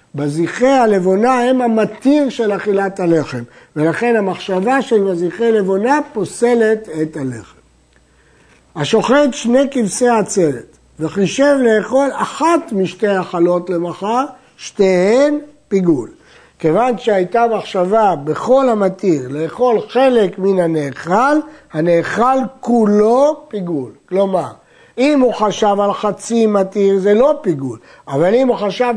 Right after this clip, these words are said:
בכל המתיר על חלק מהנאכל, הכל מהווה פיגול. הקטיר שני הבזיקים, הוא מחשב לאכול אחד משני הסדרים של לחם הפנים למחר,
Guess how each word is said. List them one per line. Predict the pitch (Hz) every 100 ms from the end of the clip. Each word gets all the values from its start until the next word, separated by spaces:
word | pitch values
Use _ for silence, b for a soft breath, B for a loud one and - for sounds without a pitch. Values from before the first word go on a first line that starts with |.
| 196
בכל | 196 - 240 320 349
המתיר | 302 220 214 - 202 165
על | 156 160
חלק | - 269 294 262 254
מהנאכל, | 214 208 208 208 214 277 311 302 -
הכל | 170 170 - 240 240
מהווה | 202 170 147 151 151
פיגול. | 143 123 - - b b b b b -
הקטיר | 165 175 277 254
שני | 240 254
הבזיקים, | 254 226 214 226 226 220 180
הוא | 180
מחשב | 196 - 190 175 247 233
לאכול | 208 196 240 247
אחד | 202 - 269 277
משני | 247 - 220
הסדרים | 214 170 185 196 208 196
של | 196 196
לחם | 208 190
הפנים | 180 180 185 190 156
למחר, | 156 165 143 196 262